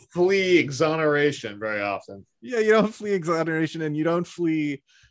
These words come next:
Speaker 2: to Argentina if you're not a Nazi. <laughs>
Speaker 1: Yeah, what is it about
Speaker 2: <laughs> It's
Speaker 1: Argentina?
Speaker 2: a
Speaker 1: If you
Speaker 2: general
Speaker 1: flee to
Speaker 2: rule.
Speaker 1: Argentina, you are not, it's not a good look.
Speaker 2: <laughs>
Speaker 1: You know?
Speaker 2: Yeah. So the next, the next month, Freda and Ventura are,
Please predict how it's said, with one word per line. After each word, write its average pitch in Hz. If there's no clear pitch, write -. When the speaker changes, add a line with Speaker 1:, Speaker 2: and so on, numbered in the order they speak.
Speaker 2:
to 160
Argentina 143
if 123
you're 123
not 120
a 120
Nazi. 113
<laughs> -
Speaker 1:
Yeah, 185
what 220
is 320
it 302
about 202
Speaker 2:
<laughs> 196
It's 185
Speaker 1:
Argentina? 170
Speaker 2:
a 233
Speaker 1:
If 170
you 175
Speaker 2:
general 214
Speaker 1:
flee 285
to -
Speaker 2:
rule. 254
Speaker 1:
Argentina, 190
you 165
are 160
not, 151
it's 131
not 170
a 147
good 147
look. 135
Speaker 2:
<laughs> 381
Speaker 1:
You 127
know? 143
Speaker 2:
Yeah. 139
So 185
the 170
next, -
the 175
next 202
month, 170
Freda 175
and 160
Ventura 151
are, 131